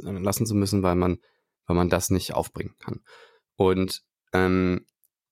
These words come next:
zurücklegen heißt, über Jahre ansammeln oder eine,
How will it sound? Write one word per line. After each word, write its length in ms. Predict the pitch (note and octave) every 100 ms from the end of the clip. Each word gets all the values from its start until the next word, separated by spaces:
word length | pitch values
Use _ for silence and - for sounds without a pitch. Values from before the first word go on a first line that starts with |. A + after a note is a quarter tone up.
| _ _ _ _ _ _ F2+
zurücklegen 680 | - - A#2+ B2+ A#2+ A#2+ G#2
heißt, 300 | G#2 A2+ -
über 140 | F#2+
Jahre 380 | G2 F#2 A2 G2+
ansammeln 760 | - A#2+ A2+ G#2+ A2 G#2+ G#2+ A2
oder 320 | - G#2 G#2
eine, 300 | G2 F#2+